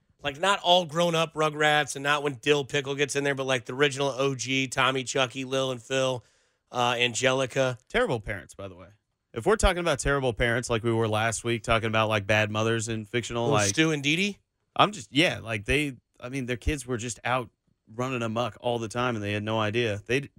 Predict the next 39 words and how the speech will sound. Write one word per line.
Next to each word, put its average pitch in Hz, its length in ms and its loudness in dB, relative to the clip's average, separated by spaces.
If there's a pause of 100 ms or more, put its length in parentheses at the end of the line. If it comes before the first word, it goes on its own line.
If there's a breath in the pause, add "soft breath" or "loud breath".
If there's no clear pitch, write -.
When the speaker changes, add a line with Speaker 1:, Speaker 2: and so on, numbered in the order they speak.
(220)
Speaker 2:
like, 143 200 2
they 180 120 -6
needed 120 220 -2
Speaker 1:
Tommy 220 240 0
Speaker 2:
a - 20 0
new - 20 -2
Speaker 1:
was 110 80 -8
Speaker 2:
playpen. 107 160 2
Speaker 1:
clever, 147 260 4
though, 101 200 -12
man. 110 260 -14
Speaker 2:
They - 100 -10
needed 147 200 -8
a - 20 -10
new 101 140 -6
playpen, 95 480 -4
though, 57 160 -14
man. 52 180 -18 (580)
Speaker 1:
Yeah, 160 140 4
but 165 80 2
he 156 80 0
had 170 100 0
the 127 60 -8
screwdriver 131 600 -4
that 117 80 -4
he 120 80 0
knew 127 100 0
how 127 60 0
to 117 60 -6
use. 120 480 -6 (140)
Um, 131 500 2 (960)
again, 175 320 2
six 208 260 4
ten 208 160 0
Sports 180 300 -2
Radio, 190 240 0
live 165 240 2
and 151 140 -12
local. 165 300 -8